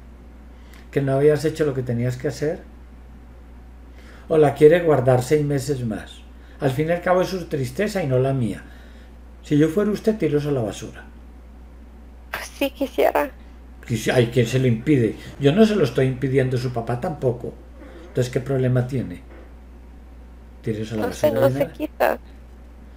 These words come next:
Speaker 1: ¿Es que eso acaso se va a quitar solo? ¿Quién dijo que la mugre sale sola? La mugre hay que echarle jabón y, y con un cepillo hay que cepillar y, y estregar con las manos. Eso no se va a quitar solito.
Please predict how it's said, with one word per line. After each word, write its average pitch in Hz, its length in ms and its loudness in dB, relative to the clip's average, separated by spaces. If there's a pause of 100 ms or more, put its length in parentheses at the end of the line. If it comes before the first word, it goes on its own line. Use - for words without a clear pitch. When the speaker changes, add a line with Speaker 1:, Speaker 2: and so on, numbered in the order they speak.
(300)
Speaker 1:
¿Es 139 180 4
que 175 100 -4
eso 214 160 2
acaso 180 300 0
se 156 100 0
va 131 80 2
a 123 60 -4
quitar 151 240 0
solo? 233 300 2
¿Quién 143 160 0
dijo 180 200 2
que 170 100 2
la 139 100 2
mugre 131 340 2
sale 160 280 0
sola? 156 440 -2 (520)
La 143 140 6
mugre 135 280 4
hay 196 40 2
que 220 80 -2
echarle 170 320 4
jabón 139 520 4 (220)
y, 170 60 0
y 156 40 0
con 135 220 2
un 139 140 2
cepillo 160 680 0
hay 147 100 4
que 151 160 2
cepillar 156 760 0 (760)
y, 180 340 -2 (200)
y 160 100 4
estregar 123 540 0
con 160 180 -2
las 127 160 -2
manos. 151 500 -2 (640)
Eso 139 200 -8
no 226 120 0
se 214 120 2
va 156 100 -2
a - 40 -6
quitar 123 300 -6
solito. 147 680 -4